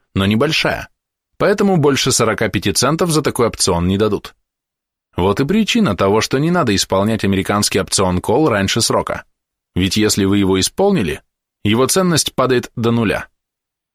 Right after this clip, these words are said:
Но до даты исполнения он стоит всегда дороже. Поэтому, если нужно вынуть деньги, его надо не исполнять,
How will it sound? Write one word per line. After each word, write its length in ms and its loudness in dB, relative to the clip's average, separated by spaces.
Но 140 0
до 140 2
даты 280 0
исполнения 640 0
он 160 0
стоит 280 0
всегда 340 0
дороже. 500 0
Поэтому, 360 2
если 300 2
нужно 320 2
вынуть 320 0
деньги, 380 0
его 280 2
надо 220 2
не 160 2
исполнять, 640 0